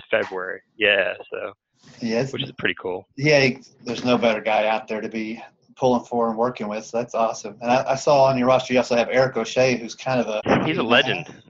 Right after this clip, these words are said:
Speaker 2: Yeah.
Speaker 1: mean, he's, he was with, uh, the Joey Edmonds agency for quite a long time, and I think he's been with me nine or ten years now. So, so yeah. I mean, we have some pretty big heavy hitters. Uh, Jesse Campbell does really well.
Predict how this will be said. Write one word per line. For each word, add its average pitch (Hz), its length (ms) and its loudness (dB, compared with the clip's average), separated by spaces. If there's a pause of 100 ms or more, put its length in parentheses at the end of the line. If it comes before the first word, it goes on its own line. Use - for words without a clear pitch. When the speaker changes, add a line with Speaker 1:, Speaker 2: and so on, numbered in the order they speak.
Speaker 2:
Yeah. 131 260 6
Speaker 1:
mean, 104 100 -8
he's, - 360 -6
he 147 80 0
was 156 160 2
with, 139 240 2
uh, 113 600 4
the 104 120 0
Joey 156 260 2
Edmonds 156 260 0
agency 156 360 0
for 156 80 -4
quite 151 280 2
a 151 320 4
long 147 220 0
time, 147 320 2
and 127 120 4
I - 40 -8
think - 180 -2
he's 285 180 -8
been 165 200 0
with 139 240 2
me 139 260 -2
nine 131 360 -2
or 127 80 -4 (120)
ten 160 220 -2
years 101 260 -2
now. 95 440 -4
So, 104 260 -6 (880)
so 101 80 -4
yeah. 101 360 0
I 113 40 -8
mean, 123 120 4
we 170 120 4
have 165 160 2
some 143 360 -2
pretty 139 220 0
big 123 180 2
heavy 110 220 0
hitters. 107 420 4
Uh, 101 220 2
Jesse 117 240 -2
Campbell 117 380 2
does 113 180 0
really 117 220 4
well. 113 600 4